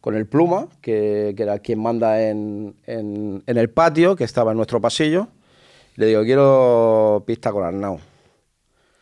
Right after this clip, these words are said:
Me dice, "¿Con ese hijo de puta quieres pista? Eso está hecho, nosotros te cubrimos".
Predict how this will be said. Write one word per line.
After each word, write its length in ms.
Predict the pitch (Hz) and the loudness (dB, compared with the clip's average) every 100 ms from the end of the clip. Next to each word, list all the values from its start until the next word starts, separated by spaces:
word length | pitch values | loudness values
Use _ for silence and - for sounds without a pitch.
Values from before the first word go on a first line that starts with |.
| _ _ _ _ - | _ _ _ _ -18
Me 180 | 90 82 | -14 -14
dice, 420 | 78 - 76 69 | -14 -14 -14 -14
"¿Con 200 | - - | -16 -14
ese 160 | - 143 | -6 -4
hijo 160 | 139 | 0
de 100 | 113 | 0
puta 260 | 110 160 160 | 0 -2 -2
quieres 200 | 143 143 | -2 -4
pista? 420 | 139 196 - 190 _ - | -2 -4 -4 -12 _ -16
Eso 160 | 113 | -12
está 180 | 120 110 | -4 -4
hecho, 160 | 107 104 | -2 -6
nosotros 300 | 110 135 131 | -4 -4 -2
te 100 | 120 | -2
cubrimos". 400 | 104 104 101 | -2 -4 -6